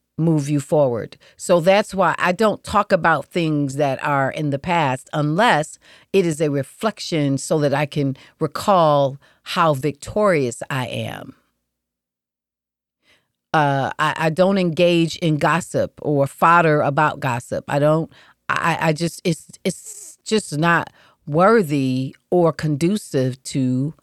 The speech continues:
healing. Now, I will say that healing,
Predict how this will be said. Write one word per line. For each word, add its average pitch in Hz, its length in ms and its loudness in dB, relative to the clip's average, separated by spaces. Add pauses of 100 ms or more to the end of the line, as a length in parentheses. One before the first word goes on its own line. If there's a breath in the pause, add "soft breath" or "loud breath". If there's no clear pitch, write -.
healing. 254 560 -2 (1500 soft breath)
Now, 208 300 6
I 208 140 4
will 233 220 4
say 143 420 0
that 139 240 -2
healing, 165 680 0